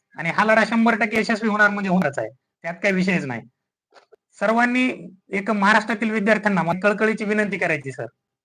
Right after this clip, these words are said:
की अजून सर्वांनी एकत्र येऊन हा लढा कसा लवकरात लवकर यशस्वी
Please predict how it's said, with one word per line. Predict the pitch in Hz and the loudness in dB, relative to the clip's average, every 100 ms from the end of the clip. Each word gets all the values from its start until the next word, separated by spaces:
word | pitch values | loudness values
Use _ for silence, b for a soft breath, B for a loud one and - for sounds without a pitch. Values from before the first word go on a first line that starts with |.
| _ _ _ | _ _ _
की | 180 185 170 | -16 -12 -2
अजून | 175 208 254 180 - _ _ _ _ _ _ _ | 0 2 0 -2 -8 _ _ _ _ _ _ _
सर्वांनी | 185 208 226 233 | -6 0 2 2
एकत्र | 208 214 233 226 | 0 0 2 4
येऊन | 214 175 139 - _ | 4 2 -2 -12 _
हा | - | 0
लढा | 208 220 180 147 - _ _ _ _ | 6 8 6 2 -8 _ _ _ _
कसा | 185 185 247 240 - | -14 -2 0 0 0
लवकरात | 202 214 233 226 | -4 0 2 4
लवकर | 208 220 | 2 0
यशस्वी | 185 185 233 | 0 0 -2